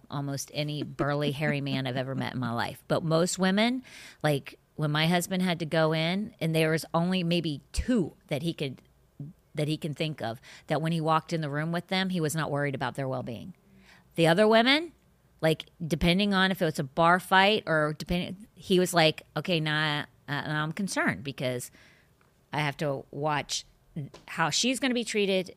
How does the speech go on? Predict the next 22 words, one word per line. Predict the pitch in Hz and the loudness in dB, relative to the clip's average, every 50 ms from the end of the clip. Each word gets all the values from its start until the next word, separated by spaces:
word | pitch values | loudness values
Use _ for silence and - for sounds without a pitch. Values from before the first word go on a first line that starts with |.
| _ | _
and, | - 156 151 156 156 - | -10 -8 -6 -6 -6 -6
and | - 156 160 156 | -4 -2 0 0
I | 151 | 0
have | 147 143 131 | 0 -2 -4
to | - 135 | -8 -8
focus | - 151 131 - 156 - | -8 -8 -10 -8 -12 -12
on | 139 123 127 131 | -10 -10 -10 -10
this." | - - - - - - | -12 -12 -14 -16 -6 -6
It's | 214 208 - - | -4 -4 -4 -4
true. | - - 415 480 494 - 185 113 85 - - - - - - - - _ _ _ _ | 0 2 4 6 6 6 6 4 0 -8 -18 -20 -20 -20 -20 -20 -20 _ _ _ _
Like, | 196 190 185 185 185 - - _ _ _ _ _ _ - | 4 4 4 4 2 -6 -16 _ _ _ _ _ _ -10
you, | 196 214 277 339 339 - - - | -2 2 2 2 2 0 -8 -6
you, | 226 226 262 302 302 254 - - - | -4 -2 0 0 0 -2 -6 -8 -6
you | 214 233 285 302 | -2 0 0 2
take | - 349 311 247 | 4 4 4 4
me, | 262 262 262 277 294 - - - | 4 4 4 4 2 -2 -4 -6
like, | - 175 165 147 147 - - _ _ _ _ _ _ _ _ _ _ _ - - _ - | -2 0 0 0 0 -2 -8 _ _ _ _ _ _ _ _ _ _ _ -20 -6 _ 2
I | 196 233 | 4 4
know | 254 294 330 | 6 8 8
as | 302 247 202 196 - | 6 6 4 0 4
I | - 175 170 | 6 6 6
was, | 175 175 170 156 160 | 6 4 2 0 -2